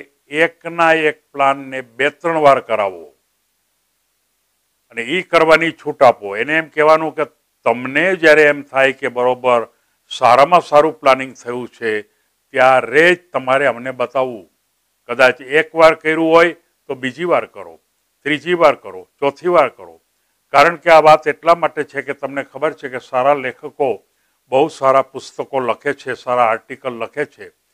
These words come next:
એ લોકો એક જ વખતમાં લખીને સારામાં સારું લખી શકતા નથી. એક વાર લખે,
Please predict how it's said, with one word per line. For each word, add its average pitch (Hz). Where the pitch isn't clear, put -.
એ 156
લોકો 170
એક 151
જ 185
વખતમાં 165
લખીને 156
સારામાં 139
સારું 156
લખી 143
શકતા 147
નથી. 160
એક 160
વાર 160
લખે, 113